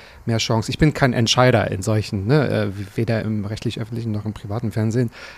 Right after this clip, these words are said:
aber das ist etwas, was wir, glaube ich, durch diese Formate und vielleicht auch durch die, äh, Streaming-Diensten, ähm, da können wir denen noch mal was vormachen und sagen, lasst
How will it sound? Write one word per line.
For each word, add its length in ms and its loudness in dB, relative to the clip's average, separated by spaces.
aber 220 2
das 160 0
ist 120 -4
etwas, 480 -6
was 280 -6
wir, 180 4
glaube 360 4
ich, 180 -2
durch 140 -10
diese 240 -8
Formate 600 -8
und 160 -8
vielleicht 240 -4
auch 80 -8
durch 180 -4
die, 280 -4
äh, 240 0
Streaming-Diensten, 920 -2
ähm, 520 -2
da 100 -8
können 220 0
wir 60 2
denen 160 0
noch 100 -6
mal 140 -4
was 140 -6
vormachen 380 -2
und 80 -2
sagen, 360 -2
lasst 240 -2